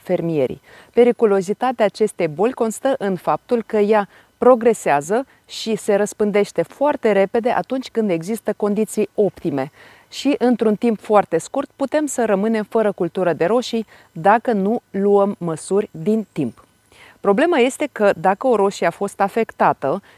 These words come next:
și boala a progresat, nu mai există niciun tratament care să o poată salva.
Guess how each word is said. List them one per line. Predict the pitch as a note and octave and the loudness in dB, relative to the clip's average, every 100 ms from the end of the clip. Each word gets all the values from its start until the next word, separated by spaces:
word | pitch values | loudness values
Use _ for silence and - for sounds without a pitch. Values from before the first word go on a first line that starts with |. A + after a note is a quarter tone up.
| - | -18
și | - G#3 | -6 -4
boala | D#3+ G3 A3 | 2 2 4
a | G#3 E3+ | 2 0
progresat, | - D#3 D#3 F3 C#4 C#4 - | 0 -2 -2 -2 -4 -6 -4
nu | A3 C4+ | 0 0
mai | B3 E3+ | 2 0
există | D#3+ F3 A3+ - | -2 -4 -4 -2
niciun | F#3+ A#3+ - C#4 B3 | 0 0 -2 -4 -2
tratament | F#3+ F#3 E3 C3+ D#3+ C4 | 0 0 -2 -2 -2 -4
care | - F#3+ A#3 | -2 -2 -2
să | A3+ - | -4 -2
o | F3+ D#3 | -2 -2
poată | - G3+ - F#3+ | 0 -2 0 -6
salva. | - - F#3+ F3+ D#3+ C3 | -6 -2 0 0 2 0